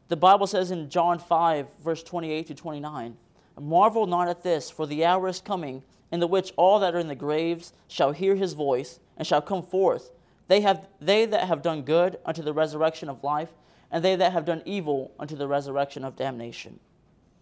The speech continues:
After death, there is not another chance. You either did good and were righteous and will be resurrected unto the resurrection of life, or you did evil and will be resurrected unto the resurrection of damnation.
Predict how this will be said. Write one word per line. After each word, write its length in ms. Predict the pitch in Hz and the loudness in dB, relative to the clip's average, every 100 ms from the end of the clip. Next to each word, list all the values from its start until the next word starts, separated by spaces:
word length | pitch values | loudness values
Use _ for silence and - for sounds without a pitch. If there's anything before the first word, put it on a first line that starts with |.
| _ _ _ _ _ - - _ _ - | _ _ _ _ _ -20 -20 _ _ 2
After 280 | 190 214 | 2 2
death, 300 | 175 160 156 | 2 4 2
there 140 | 156 151 | 2 -2
is 100 | 147 | 0
not 200 | 147 139 | -4 -4
another 240 | 135 127 | -4 -8
chance. 520 | 117 113 92 - - _ _ _ _ _ | -10 -14 -16 -18 -20 _ _ _ _ _
You 160 | 170 214 | 2 4
either 180 | 233 | 4
did 260 | 226 220 165 | 4 2 4
good 340 | 175 208 208 - _ | 0 0 -4 -8 _
and 80 | 170 | -8
were 100 | 156 | -6
righteous 560 | 143 165 175 190 185 - | 0 2 2 -4 -8 -10
and 80 | 156 | -8
will 100 | 151 | -6
be 140 | 147 160 | -4 -2
resurrected 600 | 165 147 151 156 180 165 | -2 -2 -4 -2 -4 -10
unto 200 | 160 147 | -8 -6
the 80 | |
resurrection 520 | 139 143 139 143 143 135 | -2 -4 -2 -6 -6 -14
of 120 | 123 | -8
life, 300 | 131 139 156 _ _ _ | -6 -6 -10 _ _ _
or 80 | 165 | 0
you 60 | |
did 160 | 165 185 | 0 -2
evil 520 | 202 208 165 151 151 - | -4 -4 -2 -2 -4 -6
and 100 | 151 | -8
will 60 | |
be 120 | 147 | -4
resurrected 680 | 151 151 147 147 151 160 147 | -2 -2 0 -2 -2 -4 -6
unto 160 | - 147 | -8 -8
the 100 | 135 | -4
resurrection 600 | 135 135 131 139 139 135 | -2 -4 -4 -6 -6 -14
of 120 | 131 | -12
damnation. 640 | 127 123 113 123 - - | -12 -12 -10 -10 -12 -18